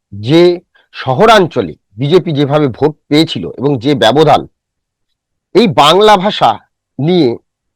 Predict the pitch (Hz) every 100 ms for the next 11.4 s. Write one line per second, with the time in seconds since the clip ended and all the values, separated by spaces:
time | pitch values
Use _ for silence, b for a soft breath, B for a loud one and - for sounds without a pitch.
0 | _ - 139 117 180 240 226 202 208 175
1 | 180 165 196 160 190 151 120 165 220 -
2 | 156 156 170 156 147 131 196 175 190 180
3 | - 139 247 - 196 170 151 160 151 143
4 | 131 104 78 - _ b b b b -
5 | 196 143 123 _ _ _ 151 233 247 165
6 | 165 165 175 165 170 139 143 143 117 123
7 | _ _ _ _ _ 185 208 214 175 208
8 | _ _ _ _ _ _ 123 123 143 131
9 | - 110 107 92 - 117 127 165 226 247
10 | 214 165 180 220 - 208 202 160 156 131
11 | - 139 117 85